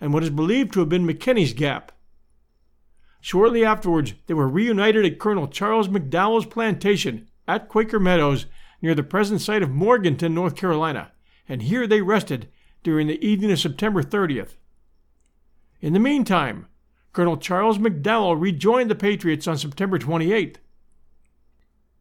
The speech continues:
By the evening of October fourth, the Patriots had pushed farther southward and camped near Denard's Ford on the Broad River. At this point, they temporarily lost Ferguson's trail. But continuing southward on October fifth,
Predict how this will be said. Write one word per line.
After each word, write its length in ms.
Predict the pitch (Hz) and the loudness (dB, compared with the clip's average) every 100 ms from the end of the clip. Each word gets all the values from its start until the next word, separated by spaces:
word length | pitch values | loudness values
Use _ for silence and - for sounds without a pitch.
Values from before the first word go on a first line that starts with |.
| _ _ - | _ _ -8
By 100 | 151 | -4
the 120 | 160 | 0
evening 300 | 269 254 254 | 2 2 2
of 80 | 226 | 2
October 400 | 202 - 240 190 | 2 2 0 0
fourth, 440 | 139 240 196 - - _ _ _ | 0 2 2 2 -12 _ _ _
the 40 | 139 | 0
Patriots 440 | 196 247 226 185 | 0 2 2 2
had 160 | 165 135 | 0 0
pushed 240 | 214 208 | 0 0
farther 420 | - 185 220 233 | -2 0 0 0
southward 580 | 196 233 214 175 147 131 - - | -2 2 2 0 -4 -6 -12 -10
and 160 | 143 | -6
camped 300 | - 226 226 | 0 0 0
near 120 | 208 | -2
Denard's 460 | 151 151 175 214 202 | 0 0 0 0 -2
Ford 420 | - 247 214 170 | -4 0 2 2
on 100 | 147 | -2
the 60 | 143 | -2
Broad 260 | 147 180 | 0 0
River. 380 | 147 170 127 - _ _ _ _ _ _ _ _ _ _ - | 0 -2 -4 -10 _ _ _ _ _ _ _ _ _ _ -10
At 240 | 165 135 156 | -8 -4 -2
this 160 | 320 | -2
point, 300 | - 165 147 | -2 -4 -4
they 100 | 151 | -4
temporarily 640 | 139 220 220 208 214 190 151 | -2 -2 0 2 2 2 0
lost 420 | 185 247 226 - | 2 2 2 0
Ferguson's 460 | 214 190 147 156 | -2 0 -2 -4
trail. 520 | 139 214 220 135 85 - _ _ _ _ _ _ _ _ _ - | -4 -4 -2 -2 -6 -18 _ _ _ _ _ _ _ _ _ -12
But 120 | 151 | -8
continuing 460 | 151 143 190 220 240 | -8 -2 0 0 0
southward 540 | - 254 226 165 151 | 0 2 2 2 -2
on 140 | 151 160 | -2 -4
October 380 | 156 196 185 143 | -4 -2 -2 0
fifth, 360 | 233 214 - | 0 -2 -6